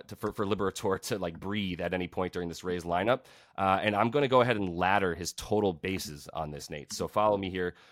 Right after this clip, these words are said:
Over one and a half total bases is minus one fifteen. We're going a full unit on that. Over two and a half bases is t-, two to one on your money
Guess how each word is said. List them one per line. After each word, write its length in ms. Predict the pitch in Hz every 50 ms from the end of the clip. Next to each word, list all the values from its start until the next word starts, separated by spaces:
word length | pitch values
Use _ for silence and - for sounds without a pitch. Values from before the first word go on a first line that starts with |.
| - _ _ _
Over 240 | - 127 147 151 156
one 180 | 135 131 131 127
and 100 | 123 120
a 40 | 113
half 180 | 117 110 104
total 200 | - 120 110 104
bases 340 | 92 107 101 95 - 98 90
is 100 | 92 85
minus 300 | 90 90 92 92 90 -
one 120 | 95 87
fifteen. 440 | 80 - 80 - - - 110 110 107
We're 80 | 95 95
going 140 | 95 90 80
a 40 |
full 240 | - - - 101 90
unit 380 | 85 87 101 110 117 117 - - _ _
on 160 | 101 104 110
that. 280 | 117 120 127 143 - _ _ _ _ _ _ _ _ -
Over 200 | 123 135 123 117
two 200 | - - 208 196
and 80 | 160
a 40 | 123
half 200 | 117 98 - - _ -
bases 540 | 98 101 92 78 - 78 73 73 - - - -
is 420 | - 95 95 90 87 87 - - - _ _ _ _ _
t-, 100 | - - _ - _ -
two 140 | - 123 123
to 60 | 113
one 160 | 104 104 101
on 80 | 98 92
your 80 | 87
money 400 | 87 101 117 117 117 117 117 -